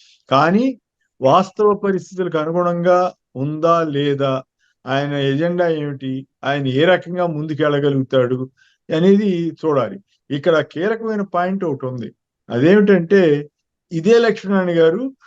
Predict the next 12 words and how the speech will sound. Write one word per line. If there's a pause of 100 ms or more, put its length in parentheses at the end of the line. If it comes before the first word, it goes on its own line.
(200)
జగన్
గారి
మీద
కేసులు
వచ్చినప్పుడు, (400)
ఆ
తర్వాత
కానీ (420)
ఆయన
ఎక్కడికి
వెళితే
అక్కడ,